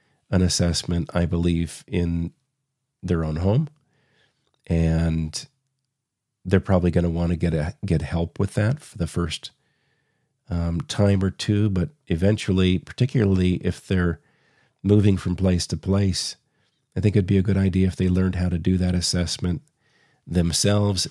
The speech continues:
and had the equipment to do it. And then they would be in a position to help others who had the same,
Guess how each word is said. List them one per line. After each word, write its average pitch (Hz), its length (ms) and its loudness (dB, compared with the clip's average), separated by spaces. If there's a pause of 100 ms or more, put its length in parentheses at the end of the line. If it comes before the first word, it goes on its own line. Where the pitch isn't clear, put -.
and 78 100 -4
had 80 200 -2
the 78 100 0
equipment 71 460 -4
to 69 100 -8
do 107 300 0
it. - 220 -2 (920)
And 76 120 2
then 76 160 0
they 76 100 2
would 73 180 0
be 78 120 0
in 76 80 0
a 73 60 -2
position 76 500 -4
to 78 80 -2
help 76 300 -6 (120)
others 101 520 0 (180)
who 78 120 -4
had 78 220 -4
the - 80 -4
same, 78 580 -2